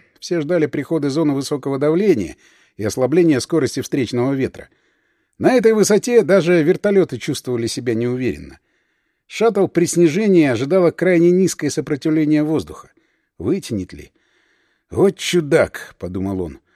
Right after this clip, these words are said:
«раньше надо было дергаться». Endeavour круто спускался вниз на огромной скорости. Котлован заполнился криками, переходящими в вой. Джеймс вздрогнул, но не отвел взгляда от блестящего корабля.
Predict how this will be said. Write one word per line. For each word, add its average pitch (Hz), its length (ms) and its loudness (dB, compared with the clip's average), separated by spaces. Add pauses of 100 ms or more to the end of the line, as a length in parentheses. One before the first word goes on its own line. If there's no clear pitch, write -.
(200)
«раньше 165 360 0
надо 107 180 0
было 107 200 -2
дергаться». 95 580 -4 (1000)
Endeavour 190 600 4
круто 226 440 -2
спускался 156 680 -2
вниз 175 340 0
на 143 180 0
огромной 135 520 0
скорости. - 680 -10 (640)
Котлован 135 520 2
заполнился 156 640 2
криками, 170 500 0
переходящими 143 800 -2
в 143 80 -2
вой. 131 340 -6 (540)
Джеймс 208 460 2
вздрогнул, 190 640 4
но 214 120 4
не 233 140 2
отвел 190 380 2
взгляда 156 520 2
от 127 80 -4
блестящего 127 640 -2
корабля. 120 540 0